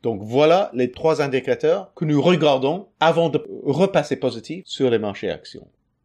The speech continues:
Mais pour l'instant, nous essayons de gérer les risques économiques et géopolitiques, passant plutôt neutre sur les marchés actions pour l'instant. Merci d'avoir écouté ce podcast hebdomadaire de B N P Paribas Wealth Management.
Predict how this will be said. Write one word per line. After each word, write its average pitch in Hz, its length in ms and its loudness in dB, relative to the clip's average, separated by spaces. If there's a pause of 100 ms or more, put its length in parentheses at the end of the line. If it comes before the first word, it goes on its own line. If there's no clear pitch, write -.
(140)
Mais 131 140 2
pour 170 200 4
l'instant, 175 540 -2
nous 143 320 -6
essayons 185 260 0
de 143 120 -4
gérer 147 460 0
les 127 200 2
risques - 400 -4
économiques 170 560 -2
et 160 140 2
géopolitiques, 101 760 -4
passant 147 300 0
plutôt 139 340 -6
neutre 175 680 -2
sur - 280 0
les 127 80 2
marchés 127 300 0
actions 127 360 -6
pour 117 160 -4
l'instant. 90 420 -10 (1080)
Merci 220 380 0
d'avoir 175 280 4
écouté 175 400 0
ce 185 160 0
podcast 156 520 0
hebdomadaire 127 680 4
de 131 80 -6
B 117 100 0
N 127 140 2
P 120 120 0
Paribas 110 380 -2
Wealth 98 260 -2
Management. 107 500 -8